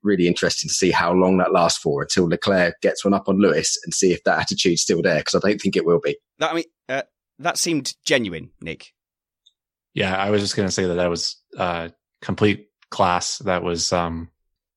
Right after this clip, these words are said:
Speaker 3: that was really nice. I mean, I think everybody likes Charles in the paddock, um,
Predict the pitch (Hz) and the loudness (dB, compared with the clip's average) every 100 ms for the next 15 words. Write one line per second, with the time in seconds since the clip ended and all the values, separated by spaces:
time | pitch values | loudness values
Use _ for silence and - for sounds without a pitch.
0 | - 92 92 92 87 82 82 80 - - | -4 -2 0 0 0 0 -2 -4 -4 -4
1 | 92 85 82 80 82 - - - _ _ | -4 -4 -4 -6 -10 -18 -20 -20 _ _
2 | _ _ - 101 95 92 90 87 85 85 | _ _ -6 -4 -2 0 0 0 0 -2
3 | - - - 90 85 82 87 85 82 82 | -4 -8 -2 0 0 -2 -4 -2 -2 -2
4 | - - - 87 80 80 85 | -6 -12 -6 -6 -6 -8 -12